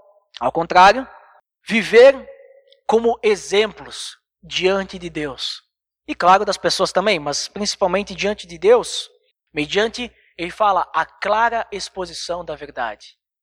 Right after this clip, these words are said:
Quem que tem que ser? O que que é que vai nos guiar na nossa caminhada? A palavra de Deus.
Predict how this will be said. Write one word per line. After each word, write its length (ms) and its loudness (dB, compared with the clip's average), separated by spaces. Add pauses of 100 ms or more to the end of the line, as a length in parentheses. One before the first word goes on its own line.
(240)
Quem 180 -2
que 80 -14
tem 220 0
que 80 -10
ser? 560 2 (480)
O 60 -8
que 120 -4
que 200 -2
é 200 2
que 140 -12
vai 220 2
nos 320 2
guiar 600 4 (440)
na 80 0
nossa 240 0
caminhada? 600 0 (600)
A 160 4
palavra 460 -2
de 120 -18
Deus. 400 -14